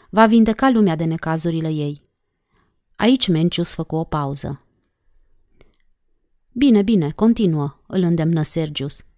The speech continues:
„Dar nu mi-ai răspuns încă la întrebare.” „Vin acum și la asta.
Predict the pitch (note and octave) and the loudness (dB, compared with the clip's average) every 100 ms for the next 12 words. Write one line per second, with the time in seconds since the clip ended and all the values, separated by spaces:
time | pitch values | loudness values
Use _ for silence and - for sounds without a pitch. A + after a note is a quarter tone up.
0 | _ _ _ _ G#3+ G#3+ C#4 A#3+ E3 D#3+ | _ _ _ _ 0 4 6 4 2 -2
1 | - E3 D#3 D3+ D3 D3 D3 D3 D3 D#3 | -2 -4 -4 -4 -4 -4 -6 -6 -6 -8
2 | - _ _ _ _ _ _ _ _ _ | -10 _ _ _ _ _ _ _ _ _
3 | _ _ G#3+ C4+ C4+ C4 C4 - D#3+ D3 | _ _ 2 4 4 4 2 2 -2 -2
4 | C#3+ - C3 - | -4 -6 -10 -14